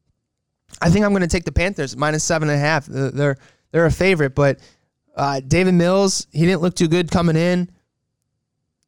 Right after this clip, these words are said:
I, I, this Carolina defense has been playing so well so far these first couple of weeks. You get a, a young guy in there who isn't familiar with the game and this live action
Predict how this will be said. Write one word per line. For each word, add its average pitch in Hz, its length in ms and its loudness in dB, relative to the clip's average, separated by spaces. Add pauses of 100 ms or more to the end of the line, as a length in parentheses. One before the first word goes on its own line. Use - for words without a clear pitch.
(580)
I, 147 200 0
I, 135 280 -2 (240)
this 156 200 2
Carolina 180 420 2
defense 165 520 -2
has 151 200 0
been 143 200 -2
playing 147 380 -2
so 165 380 0
well 165 280 4
so 156 200 -2
far 165 280 -2
these 151 160 -6
first 170 260 -2
couple 160 240 -2
of 127 40 -4
weeks. 156 420 -4 (420)
You 160 100 -4
get 180 160 2
a, 139 340 2 (160)
a 139 40 -4
young 160 320 0
guy 160 180 0
in 160 180 -2
there 165 160 0
who 135 380 -4 (680)
isn't 160 260 0
familiar 165 420 0
with 165 140 -2
the 151 60 -4
game 170 440 -2
and 143 220 0
this 139 160 -2
live 151 240 0
action 160 600 -2